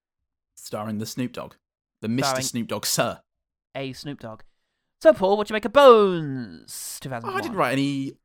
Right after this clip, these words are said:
Speaker 1: didn't write any notes, mate. I,
Speaker 2: Oh,
Speaker 1: I,
Speaker 2: okay.
Speaker 1: <laughs> I finished, I, I, it, it was very similar to, um,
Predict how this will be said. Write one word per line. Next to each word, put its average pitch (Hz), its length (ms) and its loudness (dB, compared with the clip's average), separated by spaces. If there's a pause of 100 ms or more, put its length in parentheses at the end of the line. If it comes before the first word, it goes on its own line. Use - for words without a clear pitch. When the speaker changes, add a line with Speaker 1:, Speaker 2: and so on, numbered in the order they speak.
Speaker 1:
didn't 156 160 -6
write 117 100 -2
any 123 120 -6
notes, 180 420 -6
mate. 92 240 -10 (440)
I, 127 140 -8
Speaker 2:
Oh, 381 200 10
Speaker 1:
I, 466 60 8
Speaker 2:
okay. - 260 0 (360)
Speaker 1:
<laughs> - 240 -10
I 240 40 2
finished, 220 240 -4 (140)
I, 202 200 0 (120)
I, 202 60 -2 (120)
it, - 120 -8 (220)
it 208 300 2
was 208 140 0
very 214 180 2
similar 202 360 0
to, 127 500 -4
um, 113 480 -6